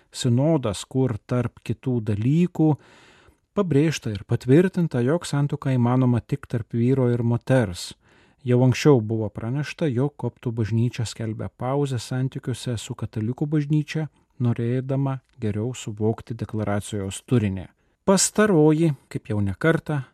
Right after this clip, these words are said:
aiškino kardinolas Fernandesas ir pats popiežius Pranciškus, nereguliarios ar tos pačios lyties poros palaiminimas nėra jų statuso laiminimas arba pritarimas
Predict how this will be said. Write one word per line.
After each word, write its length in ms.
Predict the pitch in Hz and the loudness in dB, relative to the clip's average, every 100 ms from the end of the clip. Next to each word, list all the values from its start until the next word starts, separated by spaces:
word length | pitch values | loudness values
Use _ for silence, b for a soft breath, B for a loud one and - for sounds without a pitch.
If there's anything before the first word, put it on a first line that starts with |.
| _ - | _ -6
aiškino 560 | 110 120 - 160 156 143 | -4 -4 -2 -2 -2 -4
kardinolas 840 | - 113 107 110 110 107 104 98 - _ - | -8 -6 -4 0 0 0 -2 -6 -10 _ -16
Fernandesas 800 | - 98 110 143 156 - 156 - | -12 -6 -2 -2 -2 -2 -4 -4
ir 80 | 110 - | -10 -8
pats 240 | 117 - - | -8 -6 -8
popiežius 480 | 123 113 110 104 | -8 -6 -6 -6
Pranciškus, 800 | - 120 120 - 151 - 135 - b b _ 123 | -8 -8 -6 -4 -4 -4 -10 -10 b b _ 4
nereguliarios 1040 | 147 170 160 143 143 139 123 113 101 - 123 | 6 8 6 6 6 6 6 2 0 -4 -4
ar 100 | 107 | 2
tos 240 | 139 131 | 2 2
pačios 480 | - - 131 123 - | -2 -2 0 0 0
lyties 480 | 123 120 135 120 - | -2 0 0 0 -2
poros 380 | - 120 127 117 | -2 2 2 0
palaiminimas 1000 | - 110 123 127 131 127 120 117 113 107 123 | -2 0 2 4 4 4 4 2 0 -2 -2
nėra 540 | 110 120 123 120 107 b b b b b _ | -2 0 2 0 -2 b b b b b _
jų 300 | 123 120 113 - | 2 2 2 -6
statuso 720 | - - 123 131 147 - 135 | -8 0 2 2 0 -4 -2
laiminimas 640 | 135 139 139 135 131 127 135 | 2 4 4 4 2 0 -2
arba 240 | 120 123 | -2 -2
pritarimas 720 | - 117 - 113 123 123 - | -2 -4 -2 0 0 0 -4